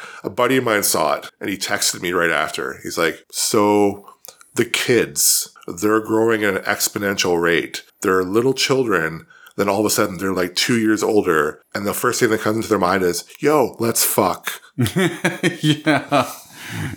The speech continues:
Speaker 2: Yeah. That's
Speaker 1: Choices were made in this film.
Speaker 2: Yeah, man. That
Speaker 1: Choices were made.
Speaker 2: That's, that was not a good look.
Speaker 1: No.
Speaker 2: Okay, they should have re-, rewritten a couple things in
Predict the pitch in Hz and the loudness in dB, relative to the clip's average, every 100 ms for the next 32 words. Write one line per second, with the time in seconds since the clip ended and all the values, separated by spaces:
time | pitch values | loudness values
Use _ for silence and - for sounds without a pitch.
0 | - 82 78 78 78 78 78 82 _ _ | -6 -2 2 2 2 0 -2 -8 _ _
1 | - 87 82 82 - - - - - - | -4 0 0 -2 -6 -8 -10 -12 -4 0
2 | 123 123 131 107 113 104 107 123 90 85 | 2 2 -2 0 0 2 2 2 0 -2
3 | - - 78 73 80 90 95 104 101 87 | 0 0 -4 -6 -8 -2 2 2 2 0
4 | 82 80 85 - 92 92 92 90 104 95 | 0 -2 -6 -6 0 2 2 0 -2 0
5 | 104 95 82 73 - - - - 110 113 | 0 0 0 0 -2 -10 -8 0 0 2
6 | - - - - - 110 113 101 101 90 | 0 -2 -4 -8 -4 0 0 0 0 0
7 | 85 80 78 71 71 - 98 82 73 - | 0 -2 -2 -2 -4 -2 0 0 -2 -6
8 | - - - - - - - 95 90 92 | -10 -10 -14 -18 -16 -18 -4 -2 2 4
9 | 87 - 117 104 92 90 90 98 98 95 | 4 2 2 2 2 0 0 2 4 4
10 | 90 87 85 - - 82 82 82 80 175 | 2 0 -4 -4 -4 -4 -4 0 0 2
11 | - | 2